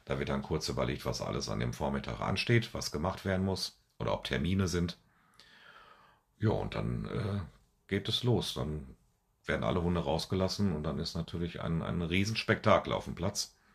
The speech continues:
Das hast du ja auch schon miterlebt und, ähm, dann laufen halt fünfunddreißig, vierzig Hunde querbeet und wir putzen dann ordentlich. Und das ist also auch nicht wenig, was hier zu putzen ist. Das sind ja nun, das ist der Tennenbereich, das ist der Quarantänebereich, das ist, ähm,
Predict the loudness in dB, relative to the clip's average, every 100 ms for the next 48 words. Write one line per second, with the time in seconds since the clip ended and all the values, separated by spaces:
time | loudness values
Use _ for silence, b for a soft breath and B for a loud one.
0 | B B B B B B -8 -4 -2 -2
1 | -2 -2 -2 2 2 2 0 -2 -8 -6
2 | -6 -8 -8 -6 -6 -8 -10 -8 -4 -4
3 | -4 -4 -4 -4 -2 -2 0 -2 -4 -6
4 | -2 -2 -2 -4 0 2 2 -2 -4 0
5 | 2 2 2 2 -2 B B B B B
6 | B B B -6 -4 -4 -2 -2 0 0
7 | 0 2 2 2 2 0 -6 -8 -8 -8
8 | -6 -4 -4 -2 0 0 2 4 4 2
9 | -2 -2 -2 -2 -2 -4 -2 -2 -2 -4
10 | -6 -4 -4 -2 -4 -8 -18 -18 -20 -12
11 | -6 -2 4 6 6 6 4 4 0 -4
12 | -10 -6 -2 -2 2 4 4 2 0 0
13 | 0 -2 -6 -8 -6 -6 -6 -8 -8 -6
14 | -6